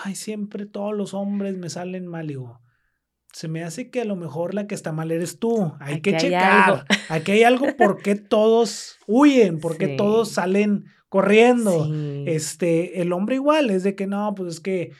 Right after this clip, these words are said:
Speaker 1: este, no, no hay una mujer buena y no sé qué". Mm, ¿será que el bueno no eres tú?
Speaker 2: <laughs>
Speaker 1: Hay que confesar nuestra parte, hay que entender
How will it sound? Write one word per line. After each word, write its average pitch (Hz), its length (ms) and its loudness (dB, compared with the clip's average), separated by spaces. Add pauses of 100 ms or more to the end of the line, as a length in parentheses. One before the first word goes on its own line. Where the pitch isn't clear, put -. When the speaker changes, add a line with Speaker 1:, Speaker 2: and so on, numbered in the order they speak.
(240)
Speaker 1:
este, 156 420 -8
no, 165 220 -6
no 165 220 -4
hay 175 180 0
una 190 200 0
mujer 170 420 -2
buena 180 420 -2
y 170 40 -4
no 165 100 -4
sé - 100 -8
qué". 190 280 -8 (300)
Mm, 151 240 -10
¿será 151 400 -10
que 180 640 -8
el 156 200 -4
bueno 160 280 -6
no 170 120 -6
eres 180 200 -6
tú? 277 300 -2 (200)
Speaker 2:
<laughs> - 260 -14
Speaker 1:
Hay 165 120 -6
que 185 160 -10
confesar 202 640 -4
nuestra 202 300 -4
parte, 196 380 -2
hay 196 80 -2
que 196 140 -6
entender 196 680 -2